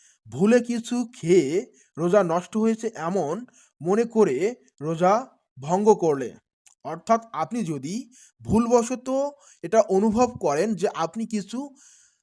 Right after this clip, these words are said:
আহ, খেয়ে ফেলেছেন, যার কারণে আপনি রোজাটি ভঙ্গ করলেন, এক্ষেত্রে কিন্তু আপনার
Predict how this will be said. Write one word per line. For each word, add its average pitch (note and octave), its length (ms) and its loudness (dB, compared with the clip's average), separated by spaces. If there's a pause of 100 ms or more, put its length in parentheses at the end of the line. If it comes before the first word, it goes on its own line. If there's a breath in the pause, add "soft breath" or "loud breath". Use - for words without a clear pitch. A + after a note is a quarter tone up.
আহ, F3 300 2
খেয়ে A#3+ 240 6
ফেলেছেন, D#3 540 -4 (400)
যার F#3 220 2
কারণে G#3+ 460 2
আপনি G3+ 480 -6 (300 soft breath)
রোজাটি G3 500 0
ভঙ্গ F#3+ 360 2
করলেন, C#3+ 440 -2 (280 soft breath)
এক্ষেত্রে A#3 500 0
কিন্তু F#3+ 420 -8
আপনার F3+ 480 -4